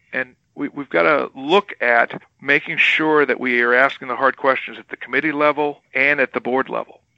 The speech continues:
Also, just focus on what we would call the credit union's leadership culture in general. This is probably recommendation number four. And that is, is while you may be spending, you know, a lot of hours ensuring that your board members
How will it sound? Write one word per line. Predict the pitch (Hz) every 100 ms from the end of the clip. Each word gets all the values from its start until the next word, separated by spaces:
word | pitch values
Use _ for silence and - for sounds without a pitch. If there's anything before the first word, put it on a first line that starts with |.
| _ -
Also, | 202 269 202
just | 160 151
focus | - 165 160 147
on | 143 139 135 117
what | 135 131
we | 156
would | 175 151
call | - 139 131 127
the | 113
credit | - 147 135
union's | 127 127 117 107
leadership | 113 131 123 117 -
culture | - 123 - 113
in | 110
general. | 101 120 120 101 -
This | 113 -
is | - - - - - - - - -
probably | 143 131
recommendation | 123 123 127 117 117 120 - 117
number | 113 110 104 -
four. | - 135 117 - - - _ -
And | 120
that | 127 131
is, | 123
is | 120 113
while | 127 127
you | 131
may | 127 127
be | 120
spending, | - 143 135 123 117
you | -
know, | 131 110
a |
lot | 110 165 226
of | 160
hours | 113 110 113 110
ensuring | 113 - 151 131
that | 120
your | 113
board | 110 131 143
members | 127 120 113